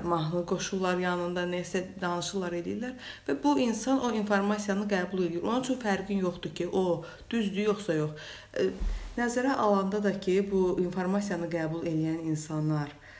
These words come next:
e, insanların bir səksən faizi bunu, e, yəni, e, araşdırmır və, e, sənin verdiyin informasiya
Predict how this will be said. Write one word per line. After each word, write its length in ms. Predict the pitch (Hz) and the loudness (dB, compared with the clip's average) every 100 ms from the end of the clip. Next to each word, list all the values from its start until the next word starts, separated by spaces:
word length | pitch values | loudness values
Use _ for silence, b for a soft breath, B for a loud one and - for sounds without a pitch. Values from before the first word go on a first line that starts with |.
| B B | B B
e, 400 | - 151 143 147 147 - - | -2 0 0 -4 -8 -10 -4
insanların 500 | 180 160 175 170 180 | -2 0 2 2 2
bir 120 | 180 - | 0 2
səksən 400 | 180 - 196 196 | 0 2 2 2
faizi 400 | 175 160 156 151 | 2 0 0 0
bunu, 220 | 160 165 | 0 0
e, 120 | 147 147 143 139 135 143 | 0 0 0 -2 -4 -2
yəni, 360 | 156 143 143 143 | -2 0 -2 0
e, 360 | 147 143 139 135 - - - - - | 0 0 -2 -4 -10 -12 -14 -14 -6
araşdırmır 920 | 165 156 151 - 175 156 156 185 208 B B B B B B - - | -2 0 -2 -2 -2 -2 -2 -4 -8 B B B B B B -18 -2
və, 160 | 214 | 2
e, 380 | 233 214 214 214 | 4 4 2 2
sənin 560 | 202 226 233 254 247 208 | 2 2 4 2 0 4
verdiyin 420 | 214 208 202 208 202 | 8 10 8 4 4
informasiya 760 | 190 190 185 190 202 196 220 | 2 0 2 2 2 0 -2